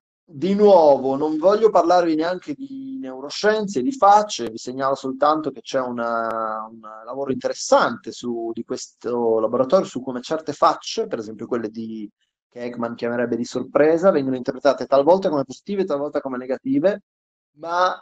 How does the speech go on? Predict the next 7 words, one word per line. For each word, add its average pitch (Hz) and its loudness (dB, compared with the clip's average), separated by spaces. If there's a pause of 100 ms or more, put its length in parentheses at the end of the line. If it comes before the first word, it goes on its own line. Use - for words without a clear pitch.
eh, 147 8
sono 180 -4
poi 180 4
indizi 151 -4
contestuali 143 2
a 107 -4
farcele 110 -10